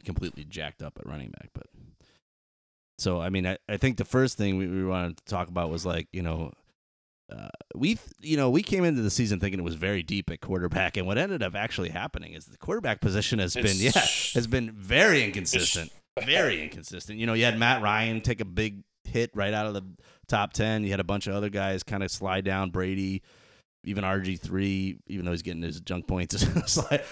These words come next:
Speaker 1: they're all sliding down that thing. So, so when you drafted your,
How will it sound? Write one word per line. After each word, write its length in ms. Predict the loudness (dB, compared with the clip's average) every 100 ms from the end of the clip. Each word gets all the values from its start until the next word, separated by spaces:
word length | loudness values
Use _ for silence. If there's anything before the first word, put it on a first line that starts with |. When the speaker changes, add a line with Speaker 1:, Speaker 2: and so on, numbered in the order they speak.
| 0
Speaker 1:
they're 120 | 4
all 120 | 6
sliding 380 | 6 2 4 4
down 220 | 4 4
that 300 | 4 2 0
thing. 200 | 0 2
So, 240 | 4 4 2 -2 -20 -18 -2
so 260 | 4 6
when 280 | 6 4 6
you 460 | 6 8 6 6 4
drafted 580 | 4 4 2 4 2 4
your, 380 | 4 4 2